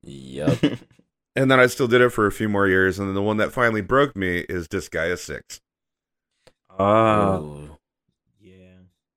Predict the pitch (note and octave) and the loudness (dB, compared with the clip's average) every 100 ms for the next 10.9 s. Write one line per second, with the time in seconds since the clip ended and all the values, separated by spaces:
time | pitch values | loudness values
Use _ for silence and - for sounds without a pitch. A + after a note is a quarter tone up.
0 | _ - G#2+ G#2+ G#2+ G#2 D3 C#3 C3 B2 | _ -12 -12 -10 -12 -10 -4 0 0 0
1 | C#3 B2+ C3 C3 B2+ - D#3 D3 C3+ B2+ | 0 0 -2 -4 -6 -6 -2 2 4 4
2 | B2 D3 D3 D3+ C#3 C#3 B2+ C3 D#3 D#3 | 2 0 -2 -2 -2 -4 -8 -6 -4 0
3 | C#3+ C3+ B2+ C3+ C3+ C#3 C#3 C3 C3 B2 | 0 0 -4 -2 0 0 0 -2 -8 -10
4 | - C#3+ C#3 B2+ C3 B2+ B2 D#3+ D3+ C3+ | -4 2 2 2 -2 -4 -2 2 4 2
5 | C3 A#2+ G#2 _ _ _ _ _ _ _ | 0 -2 -4 _ _ _ _ _ _ _
6 | _ _ _ _ _ _ _ _ _ - | _ _ _ _ _ _ _ _ _ -2
7 | C5 G4+ F4+ - - E4 A#2+ F#2+ _ _ | 0 -2 -4 -6 -10 -10 -10 -14 _ _
8 | _ _ _ _ _ - A2 A#2+ A#2 - | _ _ _ _ _ -10 -2 2 0 0
9 | - D#3+ E3 B2 - C#3 G#2 F#2 G2+ A#2 | 0 0 0 -2 -2 0 2 0 0 0
10 | G#2+ G#2 F2+ F2 D#2+ F#2 F#2 F2 | 0 -2 -2 -4 -4 -6 -4 -6